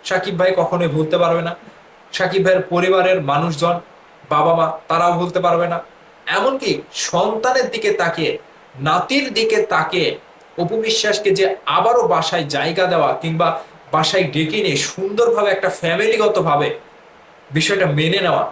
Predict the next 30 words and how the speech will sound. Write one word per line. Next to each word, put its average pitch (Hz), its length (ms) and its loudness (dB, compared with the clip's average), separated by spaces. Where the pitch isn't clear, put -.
এটাই 226 220 4
তো 226 100 4
অনেক 202 140 -2
বড় 170 140 4
একটা - 140 -2
ব্যাপার 147 280 0
অপু 143 140 -2
বিশ্বাসের 190 400 -2
কাছে। 170 180 -4
অপু 220 140 -2
বিশ্বাস 226 380 2
যদি 185 220 2
সবকিছু 180 340 -4
হারিয়েও 185 380 2
ফেলে, 143 200 0
তারপরেও 185 400 2
তার 165 180 0
কাছে 175 200 -2
অপূর্ণতা 233 500 2
কিছু 170 160 -6
থাকলো 160 380 -2
না, - 60 -4
অপূর্ণতা 254 640 2
কিছুই 202 300 -4
থাকবে 165 320 0
না। - 60 -2
কারণ 180 180 0
অপু 220 200 -4
বিশ্বাস 233 200 0
ওই 165 80 2